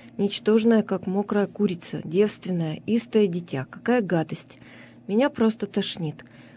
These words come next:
Ее досье читать просто противно. С ума сойти, до чего мир испортился. В прежние времена мы послали бы ее на арену на растерзание зверям.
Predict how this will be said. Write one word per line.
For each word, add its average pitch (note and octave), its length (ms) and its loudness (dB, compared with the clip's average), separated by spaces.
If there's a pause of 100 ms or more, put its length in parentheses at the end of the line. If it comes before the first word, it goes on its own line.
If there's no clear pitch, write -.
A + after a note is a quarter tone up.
(160)
Ее G#3 160 4
досье A#3+ 380 4
читать A#3+ 420 -2
просто A#3 320 0
противно. F3+ 560 -2
С - 140 -14
ума A3+ 180 4
сойти, F3 320 -4
до F3+ 140 -8
чего A#3 320 0
мир A3 320 6
испортился. - 800 -6 (520)
В - 40 -20
прежние B3+ 380 4
времена A#3+ 380 4
мы B3+ 140 4
послали A#3 420 2
бы G#3+ 160 2
ее A3 140 4
на A3 160 6
арену G#3+ 280 4
на F3 180 0
растерзание F#3+ 640 -2
зверям. F3 460 -2